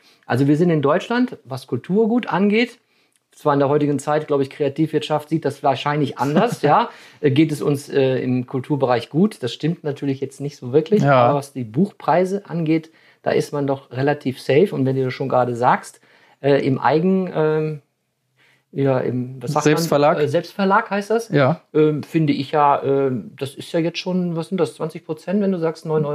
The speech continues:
Speaker 1: neunundneunzig?
Speaker 2: Dreißig Prozent ungefähr.
Speaker 1: Dreißig Prozent sogar.
Speaker 2: Ja.
Speaker 1: Und wenn du das dann aber über einen bekannten Verlag machst, dann, äh, kann man ja dann über die Stückzahl dann doch als Autor doch noch einiges, äh,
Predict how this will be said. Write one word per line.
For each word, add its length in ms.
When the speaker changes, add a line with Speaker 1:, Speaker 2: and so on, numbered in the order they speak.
Speaker 1:
neunundneunzig? 120
Speaker 2:
Dreißig 280
Prozent 380
ungefähr. 260
Speaker 1:
Dreißig 200
Prozent 320
sogar. 420
Speaker 2:
Ja. 180
Speaker 1:
Und 240
wenn 140
du 60
das 200
dann 140
aber 180
über 160
einen 220
bekannten 380
Verlag 380
machst, 360
dann, 260
äh, 180
kann 180
man 120
ja 140
dann 160
über 220
die 320
Stückzahl 560
dann 160
doch 140
als 220
Autor 300
doch 200
noch 160
einiges, 540
äh, 280